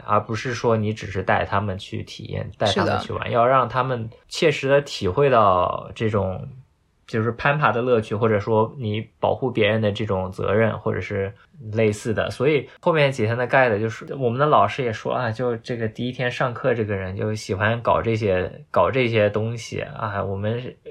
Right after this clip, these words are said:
Speaker 1: 日常是不会让小朋友们在上方去保护别人的。
Speaker 2: 嗯，因为
Speaker 1: 因为
Speaker 2: 是个更复-，
Speaker 1: 系统很复杂。
Speaker 2: 对，而且也更危险，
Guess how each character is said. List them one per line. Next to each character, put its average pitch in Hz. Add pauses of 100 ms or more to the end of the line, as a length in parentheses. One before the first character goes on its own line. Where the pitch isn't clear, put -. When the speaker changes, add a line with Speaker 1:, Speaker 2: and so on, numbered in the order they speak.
Speaker 1:
日 160
常 98
是 117
不 107
会 160
让 127 (680)
小 113
朋 104
友 117
们 95
在 101
上 107
方 98 (320)
去 120
保 95
护 113
别 92
人 98
的。 - (180)
Speaker 2:
嗯， 196
因 247
为 196
Speaker 1:
因 147
为 156
Speaker 2:
是 -
个 233
更 233
复-， -
Speaker 1:
系 180
统 117
很 113
复 -
杂。 107
Speaker 2:
对， 175
而 190
且 202
也 170
更 190
危 175
险， -